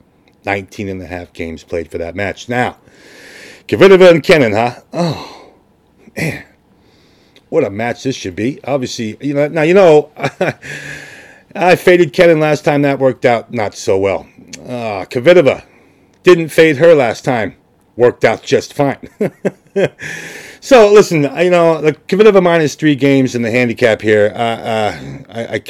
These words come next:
I have to take that. I, I, I'm just, I'm gonna fade Kenin 'cause I think Kvitova, I actually took Kvitova at plus three hundred to win this event,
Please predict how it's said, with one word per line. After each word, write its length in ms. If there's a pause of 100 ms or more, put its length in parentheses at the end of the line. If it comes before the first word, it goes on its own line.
(120)
I 100
have 280
to 100
take 260
that. 240 (220)
I, 320
I, 120
I'm 140
just, 220
I'm 140
gonna 140
fade 320
Kenin 280
'cause 140
I 100
think 240
Kvitova, 280
I 80
actually 240
took 180
Kvitova 440
at 80
plus 180
three 180
hundred 380 (640)
to 80
win 240
this 180
event, 320